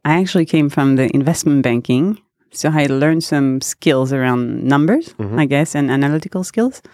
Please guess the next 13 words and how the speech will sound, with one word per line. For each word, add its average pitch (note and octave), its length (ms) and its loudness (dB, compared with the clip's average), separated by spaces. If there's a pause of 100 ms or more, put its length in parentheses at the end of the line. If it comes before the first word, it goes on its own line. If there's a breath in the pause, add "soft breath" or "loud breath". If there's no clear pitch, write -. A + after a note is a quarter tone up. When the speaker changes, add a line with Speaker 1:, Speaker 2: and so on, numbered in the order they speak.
(440 loud breath)
Speaker 1:
and, C#3 480 2
um, B2+ 300 2
moved D3+ 340 2
to, C3+ 640 2 (300)
after D3 560 0
I C#3+ 100 0
graduated C#3 540 -2
from C3 340 -2
the C3+ 160 0
M C3+ 140 2
B C3 80 0
A C3+ 160 0
insead, F3 440 -2